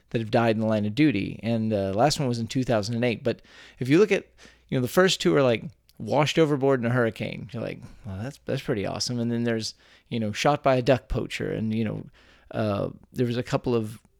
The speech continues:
vehicle incidents where they were, you know, w-, like, a boat overturned or,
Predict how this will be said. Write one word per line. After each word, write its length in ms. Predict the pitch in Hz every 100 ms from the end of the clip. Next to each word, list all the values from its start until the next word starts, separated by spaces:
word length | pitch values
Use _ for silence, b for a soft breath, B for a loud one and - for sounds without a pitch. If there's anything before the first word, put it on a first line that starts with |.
| _ -
vehicle 640 | 127 127 151 156 - 131
incidents 520 | 127 123 - 120 117 -
where 140 | 117
they 120 | 113
were, 300 | 113 110 107 - _
you 140 | - 123
know, 100 | 110
w-, 220 | 110 110 -
like, 160 | 117
a 40 | 117
boat 260 | 113 131
overturned 600 | 120 110 107 - 113 107
or, 160 | 104 -